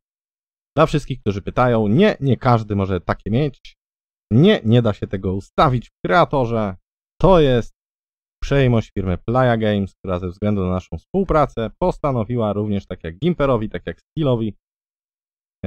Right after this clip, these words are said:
zrobić specjalne awatary na serwerze S trzydzieści pięć. Z tego co wiem, Steelu ma też na S dwadzieścia pięć taki,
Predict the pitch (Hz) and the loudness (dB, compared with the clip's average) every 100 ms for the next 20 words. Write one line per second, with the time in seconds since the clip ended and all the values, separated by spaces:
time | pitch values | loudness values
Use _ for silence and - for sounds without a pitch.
0 | 113 110 113 117 113 - - 185 185 - | 0 2 2 2 2 -6 -2 0 0 -2
1 | 101 104 101 98 101 101 90 87 90 92 | 0 2 2 -2 -4 -6 -4 -4 -2 -2
2 | 113 127 160 151 139 131 127 _ - 101 | -2 -2 -4 -2 -2 -2 -4 _ -14 -12
3 | 98 _ 92 87 - _ _ - 208 202 | -12 _ -10 -10 -12 _ _ 2 4 4
4 | 185 - _ _ _ _ _ - 170 135 | 0 -6 _ _ _ _ _ -2 0 0
5 | 120 131 - 131 120 101 101 92 76 104 | 0 -2 -2 -2 -2 -2 -4 -6 -4 -4
6 | 95 85 82 - - 131 - 104 | -4 -6 -6 -12 -8 -8 -6 -8